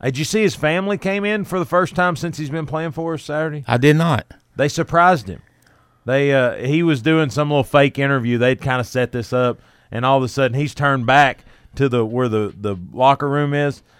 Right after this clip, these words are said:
Speaker 1: and he's talking, and they're just doing, like, a little faux interview. I mean, it was funny 'cause you could tell those questions were not planned. It was like, "So, uh, what do you think about today there, E?" <laughs> You know, and he, uh,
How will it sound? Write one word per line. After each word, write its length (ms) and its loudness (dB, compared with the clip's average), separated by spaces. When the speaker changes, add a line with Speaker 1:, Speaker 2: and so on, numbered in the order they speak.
Speaker 1:
and 120 -6
he's 180 -4
talking, 440 2
and 280 -4
they're 120 -2
just 180 -8
doing, 220 -4
like, 220 -4
a 40 -8
little 400 -4
faux 340 2
interview. 500 -2
I 60 0
mean, 180 -2
it 100 0
was 100 -8
funny 300 -2
'cause 260 -6
you 140 2
could 120 -4
tell 220 6
those 200 4
questions 420 0
were 140 -2
not 340 -2
planned. 460 -2
It 20 0
was 140 -4
like, 180 0
"So, 680 4
uh, 240 4
what 280 2
do 80 -2
you 60 -8
think 300 -8
about 380 -4
today 540 0
there, 440 0
E?" 400 -4
<laughs> 80 -6
You 240 -6
know, 160 -8
and 180 -4
he, 220 2
uh, 200 2